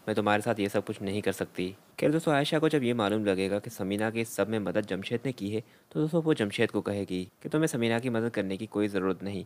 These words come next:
तुम अब हबीब के बारे में कुछ भी उससे मालूम करके नहीं दोगे। तो जमशेद कहेगा कि अभी आप ये क्या कह रही हैं, आप उस घटिया शख्स को क्यों बचाना चाह रही हैं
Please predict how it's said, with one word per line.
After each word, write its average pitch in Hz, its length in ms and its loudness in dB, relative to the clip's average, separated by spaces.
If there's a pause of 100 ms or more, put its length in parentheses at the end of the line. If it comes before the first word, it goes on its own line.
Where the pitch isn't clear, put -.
(120)
तुम 151 160 2
अब 139 80 0
हबीब 117 220 -2
के 127 100 0
बारे 98 240 4
में 107 120 -2
कुछ 120 240 -6
भी 135 60 -2
उससे 117 280 -2
मालूम 98 360 -2
करके 104 220 -6
नहीं 98 200 -6
दोगे। 87 360 -4 (160)
तो 135 60 2
जमशेद 147 320 0
कहेगा 123 300 4
कि 120 100 -2
अभी 110 220 2
आप 127 160 2
ये 113 80 2
क्या 113 180 2
कह 98 160 2
रही 87 260 -2
हैं, 90 100 -6 (100)
आप 135 120 0
उस 147 160 -2
घटिया 123 180 0
शख्स - 220 -6
को 135 100 -6
क्यों 147 200 -2
बचाना 104 300 2
चाह 92 180 0
रही 95 240 -2
हैं 90 120 -6